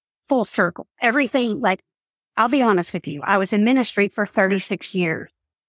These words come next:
but I've never had things happen for me like they're happening now that I'm doing this work. And I look back on all that time, and it's so much time I wasted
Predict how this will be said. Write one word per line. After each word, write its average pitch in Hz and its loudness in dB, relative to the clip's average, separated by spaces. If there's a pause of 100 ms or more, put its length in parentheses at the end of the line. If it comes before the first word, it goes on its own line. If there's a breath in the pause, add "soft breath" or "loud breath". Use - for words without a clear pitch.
(220)
but 202 2
I've 175 0
never 202 2
had 180 -2
things 170 0
happen 165 -2
for 151 -2
me - -10 (500)
like 170 0
they're 170 2
happening 156 0
now 151 -2 (320)
that 175 4
I'm 170 2
doing 151 -2
this - -8
work. - -12 (720)
And 185 -2
I 175 2
look 220 0
back 196 0
on 180 2
all 170 0
that 180 0
time, 160 0
and 156 -2 (200)
it's - -20
so 294 2
much 202 0
time 160 -2
I 151 2
wasted 160 -10